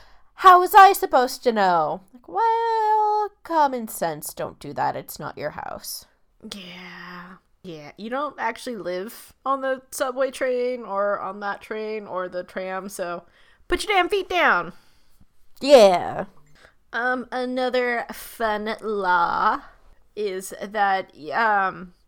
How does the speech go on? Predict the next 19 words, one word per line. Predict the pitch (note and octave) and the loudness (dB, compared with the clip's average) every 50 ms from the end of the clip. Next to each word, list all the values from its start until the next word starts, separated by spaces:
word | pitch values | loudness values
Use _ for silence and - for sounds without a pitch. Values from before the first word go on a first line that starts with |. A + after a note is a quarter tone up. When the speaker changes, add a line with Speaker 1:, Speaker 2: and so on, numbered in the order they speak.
| _ _ - | _ _ -18
Speaker 2:
you | G#3+ A3+ C4 | -10 -4 -2
actually | F4 B4+ - - C#5 C#5 | -2 -2 -2 -6 -8 -8
can't | - A#4+ A#4 A4 - - | -4 -4 -4 -4 -6 -8
purchase | - F4 F4 E4+ - F4 - - - | -6 -6 -6 -6 -6 -12 -14 -6 -2
alcohol | G3 G#3+ A3+ A3 D4 D4 - D4+ C#4+ D4 C#4+ C#4 B3+ | 0 0 0 -2 -4 -4 0 0 2 2 2 0 0
unless | A3 G3+ G#3+ - | -2 -8 -10 -10
it's | A3+ A3 - - | -10 -12 -12 -12
during | - G3+ G3+ G3 F#3+ | -10 -10 -10 -10 -10
a | F#3+ | -12
mealtime | F3 F3 F3+ F#3+ F#3+ - C4+ A3+ G3 | -12 -10 -10 -10 -8 -8 -8 -8 -8
in | E3+ F3+ | -10 -8
Thailand. | - - B2 D#3 G3+ A#3+ D4 C#4+ - - _ _ _ _ _ _ - | -8 -6 -6 -6 -8 -10 -12 -14 -16 -20 _ _ _ _ _ _ -14
Apparently, | - A#3 A3+ G3 G#3+ A#3 | -12 -10 -10 -10 -10 -12
Thailand's | - - A3 G#3 G#3+ G#3+ A3 A3 | -8 -4 -4 -4 -4 -6 -8 -8
also | G3 G3 G#3 - G#3+ | -8 -8 -6 -6 -8
famous | G#3 - G#3 F#3+ F#3 G3 G3+ | -8 -6 -8 -8 -8 -10 -12
for | - - G3 | -10 -12 -12
some | - G3 F#3+ | -12 -12 -14
strict | - - - - - D#3+ - - - - - - - - - - | -14 -16 -16 -10 -8 -8 -8 -8 -12 -18 -18 -16 -16 -18 -20 -20